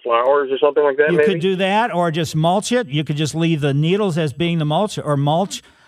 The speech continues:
Speaker 2: Or there are some perennials and things like that. There's traditional type ground covers like ivies that can take it. But also realize, too, as much, you know, growth above the ground there is, there's also that amount of root system below the ground,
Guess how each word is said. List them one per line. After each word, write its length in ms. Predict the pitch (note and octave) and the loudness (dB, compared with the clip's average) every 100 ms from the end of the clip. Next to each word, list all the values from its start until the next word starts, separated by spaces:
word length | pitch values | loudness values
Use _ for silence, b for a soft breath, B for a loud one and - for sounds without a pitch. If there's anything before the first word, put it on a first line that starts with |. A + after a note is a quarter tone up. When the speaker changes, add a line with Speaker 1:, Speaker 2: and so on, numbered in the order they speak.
| b | b
Speaker 2:
Or 340 | - E3+ F#3+ G3 | -2 0 2 0
there 220 | F#3+ F3+ | 0 2
are 240 | E3 G3+ | 2 2
some 240 | G#3+ G#3+ F#3 | 0 0 0
perennials 600 | - F#3+ G3 G#3 G#3 F#3 | 0 0 2 2 2 0
and 140 | F3 | -2
things 220 | E3+ F3+ D#3 | 0 0 0
like 160 | D#3+ | 0
that. 160 | G3+ G3 | 0 0
There's 200 | E3 - | -2 -2
traditional 520 | - E3+ G3 G3 F3+ | -2 0 0 0 -2
type 300 | D#3+ E3 B2+ | 0 0 0
ground 340 | C3 E3 A#3+ | 0 0 0
covers 320 | G#3+ F3 F3+ C#3 | 0 0 0 -2
like 160 | C3 - | -4 -2
ivies 480 | B2 D#3 F#3 G#3 E3+ | -2 0 0 0 -2
that 160 | G3+ | -2
can 140 | G3 F#3 | -4 -2
take 280 | G3+ G3+ | -2 0
it. 180 | G#3+ F#3+ b b b b - | -2 -4 b b b b -4
But 120 | D#3+ | 0
also 340 | D#3+ A#3+ A#3+ | 2 2 0
realize, 500 | A#3+ G#3 F#3 F3+ F3+ | -2 0 0 0 -2
too, 520 | - - D4+ A3+ E3+ E3 b b _ D3 | -6 -6 0 0 0 -6 b b _ -4
as 180 | D3+ | -2
much, 300 | D#3 G3+ - - - - _ | 0 0 -2 -8 -14 -20 _
you 100 | A#3 D3+ | -4 -2
know, 80 | |
growth 400 | D3 A#2+ F#3 G#3 | -2 0 2 2
above 300 | F3+ D3+ A#3 | 0 0 0
the 80 | B3+ | -2
ground 420 | D3+ D#3 D3+ D3 | -2 0 0 -2
there 160 | C#3+ C#3 | -2 -2
is, 360 | C3+ C#3 D3+ D#3+ | -2 -2 -2 -2
there's 180 | D3+ | -2
also 420 | E3 F3+ F#3 G3+ E3 | 0 0 0 0 0
that 380 | C3 D#3 F3 | 0 0 2
amount 320 | F#3 E3 E3 D#3+ | 0 0 0 -2
of 80 | |
root 320 | C#3+ E3+ C4+ A3 | 0 2 0 0
system 460 | F#3+ E3 F#3 D#3 | 0 0 -2 -2
below 340 | C3+ C#3+ G#3 C#4 | -2 0 0 0
the 140 | F3 | -2
ground, 460 | B2+ C3 B2+ C3+ | -2 -2 0 -2